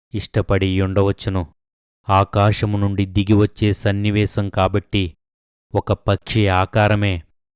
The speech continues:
అందుకు సరిగ్గా సరిపోతుందని భావించి ఉండవచ్చును. అయితే పక్షులలో పావురం మాత్రమే నిష్కళంకతకు సూచనగా దేవుని వాక్యం గుర్తించింది. లేవియాకాండం మొదటి అధ్యాయము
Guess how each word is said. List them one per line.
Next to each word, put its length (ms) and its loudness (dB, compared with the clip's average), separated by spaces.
అందుకు 500 2
సరిగ్గా 600 2
సరిపోతుందని 960 2
భావించి 680 0
ఉండవచ్చును. 680 0
అయితే 400 2
పక్షులలో 880 2
పావురం 640 4
మాత్రమే 600 0
నిష్కళంకతకు 1120 0
సూచనగా 760 0
దేవుని 520 2
వాక్యం 640 0
గుర్తించింది. 840 -2
లేవియాకాండం 1040 2
మొదటి 360 0
అధ్యాయము 680 0